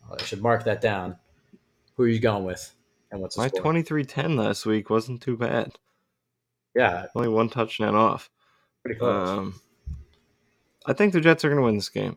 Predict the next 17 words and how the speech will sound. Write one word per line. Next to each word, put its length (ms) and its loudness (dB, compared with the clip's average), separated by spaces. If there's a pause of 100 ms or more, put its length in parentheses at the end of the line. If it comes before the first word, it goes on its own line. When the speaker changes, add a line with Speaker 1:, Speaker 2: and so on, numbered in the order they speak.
Speaker 2:
I 100 -4
think 180 0
it's 100 -10
gonna 180 2
be 160 6
a 60 2
gritty 500 2 (600)
type 160 4
of 80 4
win. 380 0 (560)
I'm 80 -6
gonna 120 0
say 460 4 (1000)
Jets 280 -2
fourteen, 760 2 (600)
Patriots 720 -2
ten. 300 -6